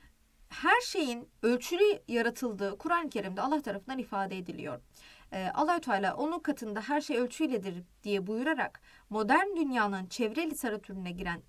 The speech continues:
ekolojik denge kavramını aslında asırlar öncesinde, hatta on dört asır önce işaret ediyor. Kur'an-ı Kerim'e göre insan çevrenin sahibi değildir, asıl sahibi değildir.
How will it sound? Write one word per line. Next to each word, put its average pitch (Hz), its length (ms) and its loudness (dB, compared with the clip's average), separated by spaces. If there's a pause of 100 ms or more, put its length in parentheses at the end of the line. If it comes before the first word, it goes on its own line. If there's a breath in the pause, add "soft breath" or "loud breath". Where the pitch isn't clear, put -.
ekolojik 302 760 4
denge 247 540 2
kavramını 185 640 -2
aslında 254 520 2
asırlar 262 500 2
öncesinde, 180 720 -6
hatta 202 380 -4
on 240 440 -4
dört 269 320 2
asır 208 320 -4
önce 196 380 -8
işaret 196 440 -6
ediyor. 160 280 -10 (680 loud breath)
Kur'an-ı 440 320 6
Kerim'e 277 320 -2
göre 208 480 2 (320)
insan 349 540 4 (340 loud breath)
çevrenin 320 840 0
sahibi 254 760 4
değildir, 302 520 0
asıl 202 240 -4
sahibi 180 500 -2 (100)
değildir. 311 680 0